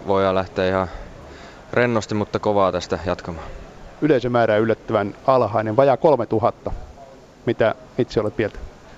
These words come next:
Speaker 1: No joo, oli aika yllätys, mutta tossa oli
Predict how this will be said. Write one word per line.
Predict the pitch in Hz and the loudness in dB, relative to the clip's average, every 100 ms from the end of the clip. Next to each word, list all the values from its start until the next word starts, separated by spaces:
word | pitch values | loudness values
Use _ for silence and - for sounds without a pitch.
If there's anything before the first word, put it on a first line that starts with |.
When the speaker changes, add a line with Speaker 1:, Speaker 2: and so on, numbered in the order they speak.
| - | -18
Speaker 1:
No | 123 147 | -6 0
joo, | 147 113 85 - - | 2 2 0 -8 -4
oli | 110 107 | 0 0
aika | 104 107 | 2 2
yllätys, | 107 101 90 92 | 2 2 -2 -4
mutta | 95 - 95 92 - - - - - - - - - | -10 -8 -8 -8 -18 -20 -20 -20 -20 -20 -20 -16 -6
tossa | 104 - | -4 -2
oli | 113 107 | 0 0